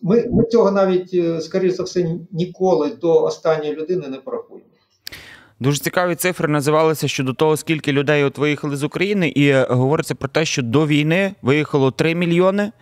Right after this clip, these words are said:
Speaker 2: а вже під час війни, тобто, озвучується цифра шість мільйонів. Чи можете ви її підтвердити?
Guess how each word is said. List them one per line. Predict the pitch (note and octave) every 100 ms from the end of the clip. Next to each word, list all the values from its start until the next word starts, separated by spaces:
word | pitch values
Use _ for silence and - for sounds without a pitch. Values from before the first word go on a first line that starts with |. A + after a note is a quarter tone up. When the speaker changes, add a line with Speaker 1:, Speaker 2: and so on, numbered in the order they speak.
| _ - - -
Speaker 2:
а | C3
вже | C3 C3+ F3 - -
під | E3+ A#2+ C3 - A#2+
час | - F#3+ A3 E3
війни, | C#3+ C3 B2 G2+ F2 -
тобто, | - A2+ G#2 - F#2+ A#2 A2+
озвучується | C#3+ C3+ E3 D#3 - C3+
цифра | F3 - C3
шість | F3+ D#3+ C3
мільйонів. | B2+ A2+ F#2 E2+
Чи | -
можете | C3 E3+ -
ви | D3+ E3
її | D#3+
підтвердити? | - C#3+ C3 F#3+ G#3 E3+ - B2